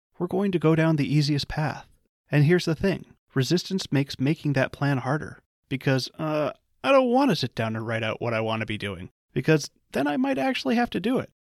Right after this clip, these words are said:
And really, I just want to eat ice cream for lunch. Come on, can't you just give me that? Writing out our plans is hard. It can be uncomfortable because we're telling ourselves that we're going to be giving something up.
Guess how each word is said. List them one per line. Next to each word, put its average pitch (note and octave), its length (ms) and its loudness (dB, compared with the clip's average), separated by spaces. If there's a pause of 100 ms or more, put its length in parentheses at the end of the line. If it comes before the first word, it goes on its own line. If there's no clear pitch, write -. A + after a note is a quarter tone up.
(140)
And F#3 300 0 (300)
really, A3 380 2
I F#3 120 2
just F3 200 0
want D#3+ 220 4
to - 100 -2
eat A2 120 -8
ice G2+ 180 -8
cream G2 180 -8
for G#2+ 120 -12
lunch. - 340 -12 (500)
Come A3+ 160 -4
on, G#2 260 -2
can't - 260 -6
you A3+ 60 -4
just G#3+ 180 -6
give G3 140 2
me G3 120 4
that? G#3 340 -2 (1200)
Writing F#3 300 2
out E3 140 0
our E3 100 2
plans D3+ 420 -2
is B2+ 120 -8
hard. - 440 -8 (340)
It C3+ 80 -8
can E3 140 -4
be F3 100 4
uncomfortable D3+ 540 -2
because C3+ 320 -4
we're C#3 80 -4
telling E3+ 320 -4
ourselves B2 400 -4
that - 100 -8
we're C3 120 -4
going C3 280 -2
to D3 80 -2
be C#3 80 -4
giving C#3+ 320 -2
something D3+ 320 -2
up. - 240 -8